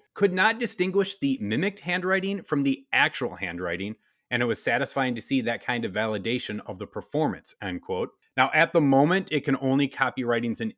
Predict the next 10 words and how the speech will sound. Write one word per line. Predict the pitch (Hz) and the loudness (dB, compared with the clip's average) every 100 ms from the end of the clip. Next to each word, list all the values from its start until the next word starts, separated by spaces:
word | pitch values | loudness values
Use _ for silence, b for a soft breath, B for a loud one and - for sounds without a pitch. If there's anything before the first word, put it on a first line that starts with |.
| - | -4
English, | 139 180 214 226 - | -2 2 0 0 -2
and | 143 135 | 0 0
the | |
tool | 127 170 156 160 | 0 0 0 0
is | 143 120 | -4 -2
not | 131 139 135 | 0 0 -2
available | 113 120 120 120 123 | -2 0 2 0 -2
to | - 117 | -4 -8
the | 101 | -8
public. | - - 143 170 175 | -6 -4 -2 -2 -4